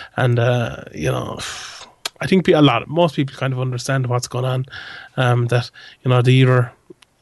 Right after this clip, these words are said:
either want to make a load of money by the fight actually happening,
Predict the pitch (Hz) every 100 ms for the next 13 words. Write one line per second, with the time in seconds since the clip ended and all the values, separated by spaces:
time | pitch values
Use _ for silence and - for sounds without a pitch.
0 | _ _ _ - 135 135 151 151 147 139
1 | 135 135 131 139 139 135 147 139 131 117
2 | 135 135 131 135 139 - 143